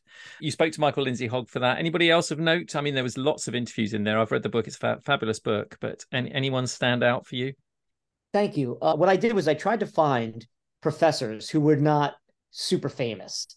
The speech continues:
Speaker 2: like Questlove or somebody, you know, uh, somebody that, you know, teaches at N Y U,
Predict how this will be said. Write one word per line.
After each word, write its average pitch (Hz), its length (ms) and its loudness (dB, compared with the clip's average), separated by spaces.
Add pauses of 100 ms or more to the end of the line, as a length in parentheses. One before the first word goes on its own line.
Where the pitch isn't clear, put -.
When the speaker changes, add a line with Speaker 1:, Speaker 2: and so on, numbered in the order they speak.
(180)
Speaker 2:
like 143 220 -2
Questlove 120 500 0
or 101 100 -6
somebody, 101 460 -6
you 143 120 0
know, 120 200 -2
uh, 110 320 -4
somebody 123 300 -2
that, 113 200 -4
you 127 80 0
know, 107 60 -8
teaches 113 280 -6
at 113 140 -6
N 123 120 -4
Y 110 100 -4
U, 113 280 -2